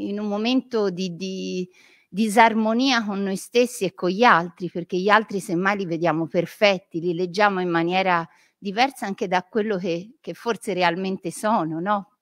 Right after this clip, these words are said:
E, e quindi io... Eh,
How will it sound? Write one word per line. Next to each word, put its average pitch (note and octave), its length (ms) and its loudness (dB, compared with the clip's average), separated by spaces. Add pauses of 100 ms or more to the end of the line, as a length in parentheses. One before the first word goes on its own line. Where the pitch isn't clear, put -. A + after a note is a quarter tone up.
E, E3 360 -12 (680)
e F#3+ 120 -14
quindi A#3 340 0
io... A3+ 280 2 (320)
Eh, F3 640 -6